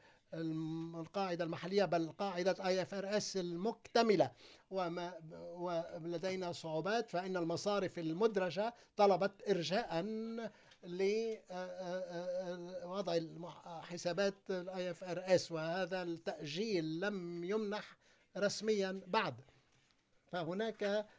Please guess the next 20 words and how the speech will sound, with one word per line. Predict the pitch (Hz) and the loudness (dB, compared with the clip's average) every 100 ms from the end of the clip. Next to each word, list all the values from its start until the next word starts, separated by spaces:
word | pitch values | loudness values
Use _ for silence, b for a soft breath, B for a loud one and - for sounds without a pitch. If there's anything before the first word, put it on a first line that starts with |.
| B - | B -8
آه، | 180 175 180 | -4 -4 -2
نوع | 208 214 | 0 0
من | 196 202 202 | -2 -2 -2
الضبابية | 202 170 190 190 185 233 202 | -4 2 4 4 2 4 2
حول | 156 - 202 190 175 | 2 -2 -2 2 0
ما | 165 175 175 | 0 -4 -6
إذا | 175 180 175 | -4 -2 -2
كانت | 170 202 196 180 | 0 0 0 -2
الحسابات | 156 170 160 180 196 196 | -6 -8 -4 2 2 2
الأولى | 170 165 214 190 170 | -2 2 4 4 2
آي | 190 | 0
إف | 190 190 | -2 -2
آر | 185 196 | -2 0
إس | - 180 | -2 -4
الكاملة | 160 208 214 202 175 185 | -4 2 2 2 0 0
ستصدر | - 214 196 180 | 0 0 2 2
عام | 185 190 | 0 -2
ألفين | 170 196 190 | 0 0 2
وتسعة، | 196 - 175 165 | 0 -2 2 4
لكن | 175 190 | 4 4